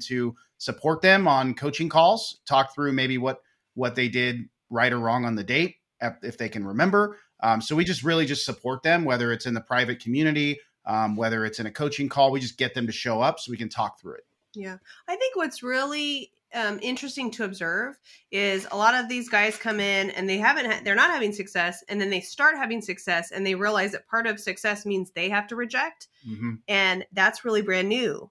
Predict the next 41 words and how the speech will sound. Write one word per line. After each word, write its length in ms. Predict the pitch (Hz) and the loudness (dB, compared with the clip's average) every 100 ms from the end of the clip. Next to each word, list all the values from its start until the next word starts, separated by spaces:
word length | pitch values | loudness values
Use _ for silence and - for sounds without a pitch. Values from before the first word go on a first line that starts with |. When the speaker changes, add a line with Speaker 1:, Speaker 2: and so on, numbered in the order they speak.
| _ | _
Speaker 2:
because 560 | 196 202 180 170 170 185 | -10 0 2 2 -2 -2
they 160 | 185 | 0
weren't 220 | 190 202 | 2 0
in 80 | 208 | 0
that 180 | 196 - | 0 0
position 380 | 190 180 180 185 | -4 -6 -4 -4
before 280 | 175 214 196 | -4 -4 -2
where 80 | |
they 120 | 180 170 | -2 0
had 200 | 180 175 | 2 2
a 60 | |
lot 140 | 175 165 | 0 -2
of 80 | |
options. 640 | 135 165 - 302 311 311 - _ - - _ _ | -2 -2 -4 -4 -4 -4 -12 _ -20 -20 _ _
And 560 | 208 202 196 190 196 - _ | 0 2 2 2 -2 -8 _
it's 220 | 233 226 | -4 -4
really, 400 | 233 269 320 262 | -6 -4 -2 -4
that 380 | 196 214 349 - | 2 6 8 6
is, 240 | 196 190 - | 0 -4 -4
is 240 | 208 190 185 | 0 0 -2
to 120 | 254 | -2
answer 180 | 226 220 | -2 0
your 80 | 214 | -2
question 280 | 233 220 220 | -2 -2 0
about 260 | 202 180 | 2 2
how 100 | 190 | 2
do 80 | 214 | 0
they 140 | 214 196 | 0 0
find 260 | 202 208 | 0 0
their 80 | 190 | 0
own 160 | 185 185 | -2 0
value, 460 | 175 233 202 180 - _ - | 0 2 0 -4 -8 _ 0
that's 180 | 240 254 | 0 0
a 60 | |
part 260 | - 254 302 | 2 2 2
of 100 | 233 | -2
it. 180 | 196 - | -6 -6
It's 80 | 196 | 2
like, 340 | 180 156 - _ _ _ _ _ | 2 2 -8 _ _ _ _ _
"All 120 | 240 | 4
right, 180 | 220 | 4